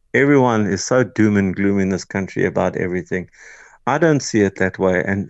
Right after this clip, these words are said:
and all the entrepreneurs that I'm surrounded with that are successful don't see it that way as well. They look for the opportunity.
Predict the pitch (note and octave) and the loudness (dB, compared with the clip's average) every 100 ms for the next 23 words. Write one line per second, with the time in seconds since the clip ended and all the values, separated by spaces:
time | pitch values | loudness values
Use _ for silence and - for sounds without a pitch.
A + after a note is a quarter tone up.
0 | - G#2+ G#2+ - - D#3+ D#3 C3+ B2 B2 | -4 -2 -2 -4 2 4 4 2 -2 -6
1 | A2+ A2 G#2+ G#2+ G#2+ A2 A2 A2+ G#2 G2+ | -2 0 0 0 -2 -2 -2 0 0 0
2 | G2 G2 G2 F#2+ - F2+ F#2 - - _ | -2 -4 -2 -2 -2 -2 -4 -10 -20 _
3 | _ - A2+ - A#2 - - G#2 G2+ - | _ -4 -4 2 0 0 -10 -12 -12 -4
4 | G#2 A2 G2+ F#2+ - F#2 F2 F2+ F2 - | -2 -2 -2 -2 -4 -6 -2 -2 -2 -6
5 | E2+ E2 F#2+ F2+ F#2+ A2 A#2+ - A#2 G2 | -6 -4 -4 -4 -2 -2 -2 -2 0 0
6 | - F#2 - - G2 F#2+ - G#2 | -2 -6 -8 -6 -4 -4 -6 -12